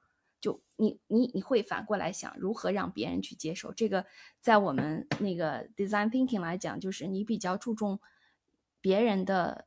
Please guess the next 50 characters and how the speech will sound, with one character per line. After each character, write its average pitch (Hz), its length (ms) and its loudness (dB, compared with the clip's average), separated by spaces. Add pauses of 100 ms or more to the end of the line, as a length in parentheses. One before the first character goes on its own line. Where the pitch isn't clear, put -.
那 190 180 -2
个， 117 420 -4 (120)
有 180 240 0
这 220 140 0
个 - 80 -4
empathy， 220 580 -2 (460)
去 185 580 -2
让 226 300 4
别 180 180 -2
人 196 160 -2
理 180 140 -2
解 175 180 -2
你 - 120 -4
要 185 200 0
做 180 180 -4
什 - 160 -8
么， - 100 -6
同 175 200 -6
时 - 140 -8
他 - 140 -6
能 185 180 -4
做 208 200 -4
什 - 160 -12
么。 - 160 -12 (600)
第 302 100 2
二 285 180 6
点 180 280 -2
就 202 120 -4
是 202 220 -6
做 220 220 0
老 202 180 -4
师 208 260 -2
有 190 200 -2
一 - 60 -2
个 202 100 -2
很 - 160 -10
大 196 160 -4
的 - 80 -8
好 - 240 -8
处， 170 220 -6
就 151 180 -6
是 - 320 -10 (1300)
相 285 240 4
对 285 120 4
来 180 160 -2
说 208 200 -2
你 196 120 -2
的 190 140 -2
耐 226 180 0
心、 - 380 -6